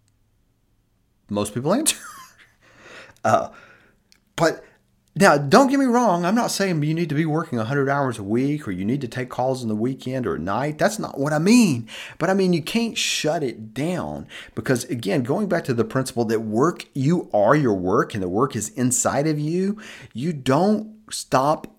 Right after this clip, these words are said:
thinking about it. You go home. I mean, how many of you have gone home, had a problem at work, and you've solved the problem later, not even doing it? You might be at a ball game with your kids. You may,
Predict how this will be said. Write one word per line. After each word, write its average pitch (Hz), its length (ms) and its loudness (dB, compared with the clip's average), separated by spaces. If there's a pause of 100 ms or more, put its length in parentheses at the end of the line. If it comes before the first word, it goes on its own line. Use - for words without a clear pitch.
(100)
thinking 190 640 0
about 92 340 -2
it. - 220 -20 (880)
You 120 100 0
go 151 220 4
home. 151 640 4
I 123 40 2
mean, 147 140 2
how 262 100 2
many 359 200 0
of 151 100 2
you 160 220 0
have 120 200 0
gone 139 300 2
home, 107 440 0
had 131 180 -2
a - 20 -4
problem 123 400 -2
at 90 100 -4
work, 110 480 0 (380)
and 104 220 -2
you've 104 180 -2
solved 190 500 2
the 127 80 2
problem 104 600 2
later, 123 440 0
not 147 200 0
even 139 200 0
doing 131 220 0
it? 107 60 -2
You 131 80 0
might 139 160 2
be 110 100 0
at 90 80 -4
a 85 40 -6
ball 98 340 -4
game 127 240 0
with 107 100 -2
your 71 80 -6
kids. 127 600 -2 (360)
You 110 140 -2
may, 123 260 0